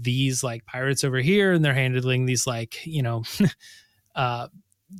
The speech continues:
you know, plant alien creature things over <laughs> here, you know, um, everything that's been going on in the High Republic, and they're, and they're doing a good job at it.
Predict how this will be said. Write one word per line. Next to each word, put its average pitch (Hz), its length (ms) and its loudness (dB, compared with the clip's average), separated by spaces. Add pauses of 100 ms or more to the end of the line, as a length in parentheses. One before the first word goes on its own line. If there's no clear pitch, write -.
(600)
you 160 80 0
know, 127 100 -2
plant 160 540 0 (460)
alien 165 600 6
creature 165 500 4 (140)
things 160 340 4
over 160 140 6
<laughs> - 20 2
here, 185 460 2
you 185 100 4
know, 160 220 4 (440)
um, 143 540 2
everything 170 320 2
that's 160 160 2
been 156 140 0
going 151 180 4
on 147 140 2
in 147 60 0
the 139 80 0
High 147 140 0
Republic, 139 540 0
and 143 100 0
they're, 151 100 -4
and 156 140 2
they're 147 80 4
doing 220 320 2
a 156 60 0 (160)
good 151 200 2
job 170 360 0
at 135 80 2
it. 127 140 0